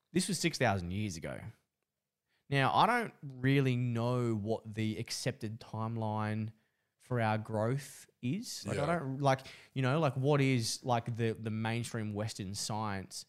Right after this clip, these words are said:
Speaker 1: view on our theory of evolution?
Speaker 2: They say, like, don't they say, like, millions of years or something, isn't it?
Speaker 1: Yeah.
Speaker 2: Or
Speaker 1: Yeah, I, I don't actually know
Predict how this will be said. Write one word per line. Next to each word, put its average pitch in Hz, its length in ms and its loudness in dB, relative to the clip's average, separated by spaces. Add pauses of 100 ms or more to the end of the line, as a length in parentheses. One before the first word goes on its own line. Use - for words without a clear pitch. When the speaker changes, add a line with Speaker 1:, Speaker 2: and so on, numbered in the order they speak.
(100)
Speaker 1:
view 113 680 -4 (880)
on 107 520 0 (280)
our 104 120 4
theory 113 240 0
of 104 60 -2
evolution? 98 540 -4 (680)
Speaker 2:
They 104 100 2
say, 98 200 2 (180)
like, 87 200 -2
don't 92 220 0
they 95 120 2
say, 87 220 2
like, 80 220 -4 (600)
millions 107 460 2
of 80 100 -6
years 78 220 -6
or 78 60 -4
something, 78 280 -6
isn't 92 200 0
it? 135 40 6
Speaker 1:
Yeah. 117 240 6
Speaker 2:
Or 85 240 -4
Speaker 1:
Yeah, 139 160 -4
I, 139 180 0
I 165 40 6
don't 196 100 6
actually 165 300 4
know 120 440 2